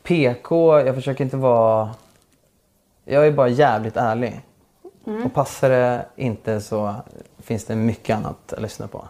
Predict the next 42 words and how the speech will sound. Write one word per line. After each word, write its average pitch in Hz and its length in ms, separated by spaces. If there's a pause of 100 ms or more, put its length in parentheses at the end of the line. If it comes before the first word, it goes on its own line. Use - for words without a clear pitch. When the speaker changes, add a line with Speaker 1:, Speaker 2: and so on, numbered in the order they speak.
Speaker 2:
Vad 294 140
är 269 200
det 262 60
ärligaste 262 720
du... 214 400
För 254 100
att 247 60 (680)
när, 262 300
när 262 120
du 254 80
går 247 100
ut 254 120
och - 60
säger 269 200
så 262 120
här, 196 60
att 190 60
nu, 233 100
jag 240 300
öppnar 226 200
upp - 220
men 247 120
jag 226 80
ska 226 120
vara - 80
ärlig, 226 240
då 220 60
tänker 226 280
man 208 80
så 214 80
här, 202 40
det 214 60
kommer 247 260
ju 233 60
komma 220 200
någonting 214 640 (600)
som 247 220
jag 220 200
inte 208 180
vet 302 320
om - 140
dig. - 200